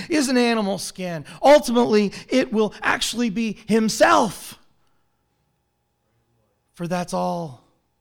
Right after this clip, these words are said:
we've ever needed. Even as soon as we fell from God's grace, this is the best part of all this, this is where we're getting to this morning, we were told God would be offering his grace back to us in time.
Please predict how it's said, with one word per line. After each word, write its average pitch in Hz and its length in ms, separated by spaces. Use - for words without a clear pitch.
we've 147 200
ever 135 260
needed. 135 480
Even 262 140
as 214 120
soon 254 320
as 254 120
we 208 160
fell 208 240
from 190 220
God's 180 320
grace, 202 480
this 170 220
is 147 100
the 160 80
best 165 280
part 175 200
of 160 60
all 165 180
this, 151 220
this 147 180
is 139 80
where 147 160
we're 147 120
getting 160 340
to 175 140
this 147 200
morning, 165 360
we 190 200
were 185 140
told 185 340
God 180 340
would 156 160
be 165 240
offering 175 680
his 170 240
grace 156 380
back 135 340
to 143 100
us 135 280
in 139 160
time. 139 340